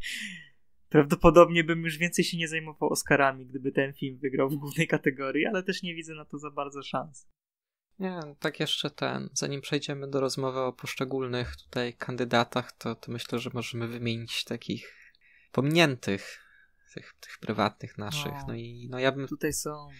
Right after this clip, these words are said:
Speaker 2: No, jest dużo. No, ja bym tutaj na przykład bardzo chciał zobaczyć Annette, o którym często mówię. To jest mój drugi fi-, drugi ulubiony film zeszłego roku. No, ale to nie jest film, który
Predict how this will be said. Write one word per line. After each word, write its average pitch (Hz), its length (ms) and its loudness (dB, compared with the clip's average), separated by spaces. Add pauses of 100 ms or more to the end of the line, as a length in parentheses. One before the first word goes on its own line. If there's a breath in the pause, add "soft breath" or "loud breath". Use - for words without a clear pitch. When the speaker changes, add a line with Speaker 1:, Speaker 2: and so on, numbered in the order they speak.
(180 loud breath)
Speaker 2:
No, 139 260 2
jest 135 380 2
dużo. 127 340 -2
No, 117 100 -2
ja 127 100 4
bym 135 120 -4
tutaj 143 160 0
na 127 80 -4
przykład 120 260 -2
bardzo 123 220 0
chciał 123 220 -4
zobaczyć - 420 -4
Annette, 110 320 2
o - 80 -6
którym 107 260 -4
często - 340 -6
mówię. 104 240 -6
To 113 100 -4
jest 110 140 -2
mój 117 120 -2
drugi 120 280 2
fi-, - 220 -12
drugi 120 400 2
ulubiony 117 340 2
film 113 200 -6
zeszłego 110 360 -4
roku. 101 360 -2 (1400 soft breath)
No, 170 100 6
ale 170 160 6
to - 120 -2
nie 151 140 2
jest 120 180 2
film, 113 160 -4
który 104 460 0